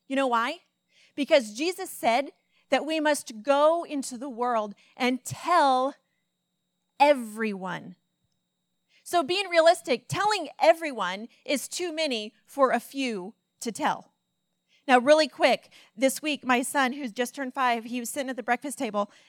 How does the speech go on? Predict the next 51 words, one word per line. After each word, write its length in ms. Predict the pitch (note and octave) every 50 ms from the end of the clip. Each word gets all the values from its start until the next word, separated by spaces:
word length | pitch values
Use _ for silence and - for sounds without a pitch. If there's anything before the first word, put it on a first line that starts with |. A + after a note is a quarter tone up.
| _ _ -
and 320 | A#3 A#3 A#3 A3+ A3+ -
he 200 | _ - B3+ C4
says, 360 | A#3 - C4 A#3+ A3+ A3+ - - -
um, 380 | A#3+ A3+ A#3 A3 G#3 F#3+ G3+ - _ _ _ _ _ _ _ _ _ _ _ _ _ - - _ _ _ _ _ _
"Mom, 240 | B3 B3+ B3 B3+ B3
what 100 | C4 C4
are 40 | C4
we 100 | B3+ G#3
doing 240 | A#3+ A#3+ B3+ B3+
today?" 240 | - B3 G#3+ F#3+ F#3
And 100 | F#3+ G#3
I 40 | A3
said, 180 | - - A3+ G#3+
"Well, 120 | A3+ A3
you're 340 | A3 G3+ G#3 B3+ D4 E4+ F4+
gonna 180 | G4 F4 E4
go 80 | D4 D4+
to 60 | E4+
Grandma's 520 | - D#4+ C#4 B3+ B3 A#3+ C4 D#4+ E4 - -
and 120 | - A#3+
have 140 | B3+ A3+ A3
an 80 | A3+
awesome 380 | - A#3+ A#3 - - - D4+ C#4+
time 420 | - C4 A#3+ G3+ G3+ G#3+ B3 C4+ - _ _ _ _ _
because 360 | A#3 G#3+ - G3 A#3 A3+ G#3
Mom 440 | A3 A3+ C#4+ F#4 G#4 E4 C4 B3 B3+
is 160 | - B3+ B3+
gonna 180 | C4 C4 B3 A#3
go 220 | - A3+ A3 G#3+
study 380 | G#3+ - - B3 A#3+ A#3+ A3+ A3+
to 120 | - - -
preach." 440 | - G#4 G4 - - - - - - _ _ _ _ _ _ _ _ _
And 80 | - B3+
he 60 | B3+
says, 180 | A#3 C4+ B3+ B3 -
"Oh, 380 | F4+ F#4+ F#4+ C#4+ A#3 A#3+ G#3+ -
so 240 | C4 - - C#4+ C4
what 220 | C4 B3 C#4+ D4 D4+
are 40 |
you 120 | D4+ C#4 C4
gonna 140 | C4+ B3+ A#3+
preach 280 | - D4 D4+ C#4 -
on?" 260 | C#4 G3+ B2 D#3+ G3 - _ _ _ - - - - - - - - _ _ _ _ _ _ _ _ _ _ _ _ _ _ _ _ _ _ _ _ _ _ - - _ _ _ _ -
And 100 | C4+ C4
I 80 | B3+
said, 200 | B3 - B3+ A#3+
"Well, 140 | A#3 C#4 D4
son, 240 | C#4+ - C#4+ B3 -
I'm 100 | - B3+
gonna 120 | B3+ A#3+
preach 280 | - - C#4+ C#4 B3+